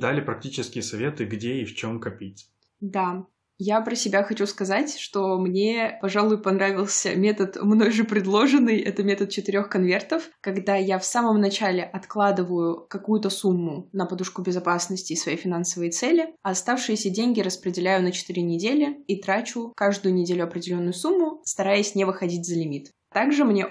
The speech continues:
Speaker 2: очень понравилось все, что ты сказал про sinking funds. Я подумаю над тем, какие конверты я хотела бы сделать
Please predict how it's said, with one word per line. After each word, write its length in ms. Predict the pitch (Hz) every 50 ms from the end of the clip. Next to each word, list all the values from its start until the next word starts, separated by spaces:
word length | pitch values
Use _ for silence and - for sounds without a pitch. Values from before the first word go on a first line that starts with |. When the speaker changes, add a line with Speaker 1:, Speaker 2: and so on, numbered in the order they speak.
| - -
Speaker 2:
очень 420 | 196 214 202 202 - 190 170 175
понравилось 560 | 175 170 165 165 165 160 156 156 156 180 -
все, 280 | - - - - 202 196
что 160 | 190 - 190
ты 120 | - 180
сказал 280 | 170 - - 175 170 156
про 120 | - 180
sinking 400 | 170 - - 175 175 - 170 170 -
funds. 380 | 220 269 359 392 359 - - -
Я 140 | 202 202 190
подумаю 400 | 214 214 208 240 233 220 202 196
над 120 | 190 190
тем, 240 | - 277 285 339 320
какие 640 | - 220 220 - - 220 226 220 208 196 - - -
конверты 680 | - 220 202 196 185 202 220 247 285 - 294 302 302 320 -
я 140 | - 202 202
хотела 360 | 202 202 - 226 208 202 190
бы 280 | 185 185 175 - - -
сделать 560 | - 196 185 180 185 170 170 202 262 269 -